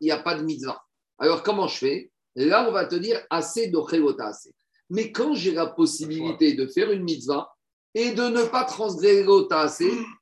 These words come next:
je dois respecter. À ce stade-là, Resh Lakish, il comprend que quand la Torah, elle te dit, il y a Hiboum ou il y a Khalitsa, ça veut dire que c'est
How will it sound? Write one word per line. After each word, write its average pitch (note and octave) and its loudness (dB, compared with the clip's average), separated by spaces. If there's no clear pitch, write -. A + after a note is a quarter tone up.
je D#3+ 0
dois F#3 2
respecter. C#3+ -8
À D#3+ 2
ce F#3+ -2
stade-là, D3+ 0
Resh D#3 -2
Lakish, G#3 -4
il F3+ -12
comprend - -8
que D#3 2
quand A#3+ -2
la C4+ 0
Torah, F3 -2
elle D#3+ 0
te D#3+ 2
dit, C3+ 0
il B2+ -10
y D#3 6
a F3+ 4
Hiboum D#3+ -4
ou C#3+ -4
il D3+ 0
y D#3+ 2
a D3 0
Khalitsa, D#3+ -4
ça F3 -4
veut F#3+ 4
dire A3+ -2
que - -12
c'est A#3 -4